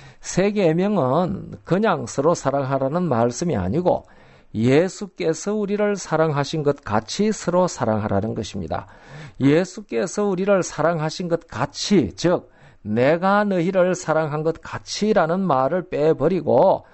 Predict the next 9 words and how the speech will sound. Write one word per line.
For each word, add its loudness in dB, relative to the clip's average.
서로 4
사랑하라는 0
말만 2
하면 -2
그것은 2
새 2
계명이 2
아니라는 0
말입니다. -6